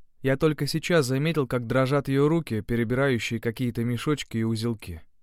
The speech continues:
«Я могу предложить им сушёные травы и есть ещё корешки от зубной боли»,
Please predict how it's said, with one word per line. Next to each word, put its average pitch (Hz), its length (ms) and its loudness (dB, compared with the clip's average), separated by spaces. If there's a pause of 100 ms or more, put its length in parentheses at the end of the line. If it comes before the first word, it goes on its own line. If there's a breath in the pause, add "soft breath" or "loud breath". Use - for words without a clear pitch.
(800)
«Я 139 200 -2
могу 143 260 2
предложить 139 640 2
им 131 100 -2
сушёные 139 580 0
травы 127 580 0
и - 140 -4
есть 127 340 0
ещё - 220 -4
корешки 127 460 -4
от 143 160 0
зубной 131 320 -2
боли», 120 380 0